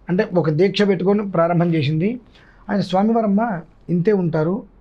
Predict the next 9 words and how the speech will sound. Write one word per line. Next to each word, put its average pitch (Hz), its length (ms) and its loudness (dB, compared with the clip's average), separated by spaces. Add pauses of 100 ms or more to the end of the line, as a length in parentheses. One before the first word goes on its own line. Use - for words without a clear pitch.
(140)
ఆయన 170 120 -6
ఉన్న 180 120 -4
గొప్పతనం 190 500 -2
ఏంటంటే 165 500 -4 (1160)
మీకు 175 220 0
ఏదైనా 185 260 2
ఒక 165 160 -2
కోరిక 175 300 0
ఉంది 143 240 -6